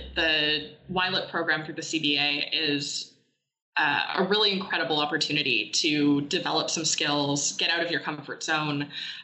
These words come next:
um, and do the kind of legal work that you might not otherwise have the opportunity to do. Um, I know that finding public interest legal experience straight out of law school, or even in my case with a few years into practice, can be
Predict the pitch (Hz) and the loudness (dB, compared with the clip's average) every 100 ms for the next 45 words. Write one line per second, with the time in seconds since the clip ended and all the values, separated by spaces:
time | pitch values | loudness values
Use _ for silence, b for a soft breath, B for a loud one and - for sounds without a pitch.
0 | - 160 151 147 143 139 - - _ - | -4 0 2 2 0 -4 -6 -14 _ -6
1 | 170 156 196 202 208 196 - 156 165 156 | -4 -4 -2 -2 0 -2 -4 -6 -4 -2
2 | 151 - - 147 - - 170 160 147 156 | -4 -4 -2 -2 -2 -4 -4 -2 0 0
3 | 143 143 135 151 165 160 139 - - 147 | -2 -2 0 0 -2 -2 -2 -2 -4 -2
4 | 143 151 147 147 165 233 B B B B | -2 -2 -2 0 0 -2 B B B B
5 | - 151 147 139 135 - - - 143 165 | -4 0 2 0 -2 -4 -10 -8 -4 -2
6 | 160 165 160 147 - - 165 151 147 143 | 0 0 2 0 -2 -2 -2 0 -2 -2
7 | 143 143 - - _ _ _ _ - 220 | -6 -10 -12 -20 _ _ _ _ -2 -2
8 | 175 160 147 175 165 - - - - - | 0 -2 -2 -2 -2 0 0 0 -2 -6
9 | - 170 180 190 190 190 190 202 196 175 | -2 0 2 0 0 2 4 2 0 0
10 | - 151 151 147 147 110 - 175 160 170 | 0 2 0 0 0 0 2 4 4 4
11 | 170 175 185 185 165 165 - 156 147 147 | 4 4 2 2 0 -2 -2 0 0 0
12 | 156 160 160 151 156 151 147 147 156 - | -2 -2 -2 -2 2 2 4 4 2 0
13 | - 160 165 - 151 - 160 160 190 165 | -2 -4 -4 -2 -2 0 -2 0 0 2